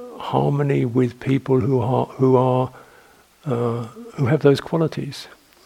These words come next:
whatever their character or disposition. You find yourself able to get in tune,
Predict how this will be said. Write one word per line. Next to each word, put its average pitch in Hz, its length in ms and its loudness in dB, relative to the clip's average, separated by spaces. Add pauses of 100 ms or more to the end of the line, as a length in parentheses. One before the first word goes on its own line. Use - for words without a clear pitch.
(140)
whatever 117 400 0
their 113 180 0
character 117 720 -2
or 110 380 -4
disposition. 110 800 -4
You 110 140 -6
find 113 340 -6
yourself 104 420 -4 (800)
able 110 300 -2
to 117 280 -6 (360)
get 123 180 4
in 110 220 -2
tune, 151 640 2